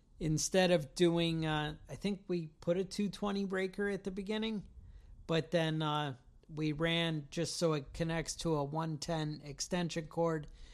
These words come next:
and we wired it to both sides of the panel, and it's worked out that way so far. We've never tripped a breaker or had a problem,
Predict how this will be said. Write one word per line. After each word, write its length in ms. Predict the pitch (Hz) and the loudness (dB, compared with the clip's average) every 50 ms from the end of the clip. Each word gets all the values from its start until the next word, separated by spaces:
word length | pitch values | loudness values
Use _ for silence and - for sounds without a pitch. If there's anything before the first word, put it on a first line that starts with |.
| - - - - | -20 -18 -10 -6
and 200 | 160 151 151 151 | -4 -2 0 0
we 120 | 151 151 | 0 0
wired 420 | 147 151 160 160 160 156 156 147 151 | 2 4 4 4 4 4 2 2 0
it 160 | 143 139 - | -2 -4 -4
to 80 | - 151 | -4 -4
both 280 | 135 147 151 147 143 139 | -2 0 0 0 -2 -2
sides 400 | - - 160 147 147 143 135 139 | 0 0 0 0 0 -2 -4 -4
of 80 | 139 135 | -6 -6
the 80 | 135 | -6
panel, 540 | 127 - 160 156 151 151 147 143 139 139 127 - - - - - - - - _ _ _ _ _ _ - | -6 -4 -4 -2 -2 -2 -4 -4 -6 -6 -8 -10 -16 -20 -20 -20 -20 -20 -20 _ _ _ _ _ _ -6
and 380 | 156 147 147 147 143 143 143 | -4 -2 -2 0 0 -2 -2
it's 180 | 139 139 - - | -2 -4 -2 0
worked 260 | 175 165 156 135 - | 0 0 0 0 0
out 240 | 170 156 147 139 - | 0 0 0 0 -2
that 200 | 170 156 151 151 147 | -2 -2 -2 -2 -2
way 200 | 151 147 147 139 | -4 -4 -4 -4
so 240 | - - 156 139 | -4 -4 -4 -4
far. 380 | 123 - - 160 156 151 151 147 | -6 -4 -4 -2 -2 -2 -2 -4
We've 200 | 143 147 147 139 143 | -4 -4 -6 -4 -4
never 280 | 151 147 147 147 147 | -2 -2 -2 -4 -4
tripped 400 | 139 - - 170 156 143 - - | -6 -4 -2 -2 -2 -2 -2 -4
a 60 | 160 143 | -6 -4
breaker 640 | 139 147 143 143 143 135 - 160 151 147 143 143 | -2 -2 -2 -2 -4 -4 -4 -4 -4 -4 -4 -6
or 40 | 135 | -6
had 200 | 123 147 147 135 | -6 -6 -8 -8
a 60 | 131 | -10
problem, 560 | 127 - 170 175 175 175 160 147 147 143 143 | -6 -2 0 2 2 2 0 -2 -4 -4 -6